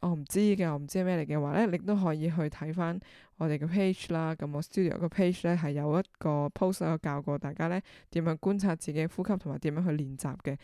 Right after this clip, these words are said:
你都可以去嗰個 post 度回顧下啦。噉啊，一個深嘅呼吸啦，係可以將我哋嘅結構咧撐返正嘅。平時啦，我哋嘅身體嘅 posture 啦，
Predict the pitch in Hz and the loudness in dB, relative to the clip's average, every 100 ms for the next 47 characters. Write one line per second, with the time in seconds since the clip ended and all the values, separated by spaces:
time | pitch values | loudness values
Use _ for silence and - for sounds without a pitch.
0 | - - - 185 185 147 151 160 165 147 | -14 -4 2 2 4 2 2 2 2 2
1 | 185 180 165 185 190 - 147 143 - 151 | 2 2 0 0 0 0 0 0 0 0
2 | 185 - 214 277 _ - - - - 185 | 2 4 4 2 _ -20 -20 -20 -2 4
3 | 220 214 240 294 202 196 - 226 226 220 | 8 8 6 8 8 8 6 4 6 4
4 | 165 - 185 196 160 165 175 170 151 160 | 4 4 4 4 4 2 2 0 2 0
5 | 160 190 175 143 143 147 156 - 156 156 | 2 2 2 0 -2 -2 -4 -2 -2 0
6 | 180 156 143 160 156 160 151 143 139 - | 0 -2 -2 -2 -2 -2 -2 -2 -6 -10
7 | - - - - 185 175 170 - 160 170 | -20 -20 -20 0 4 4 2 2 2 4
8 | 220 180 160 156 156 - 208 196 156 156 | 4 4 2 0 -2 0 2 2 0 2
9 | 180 185 - - 151 | 2 2 -4 -4 -2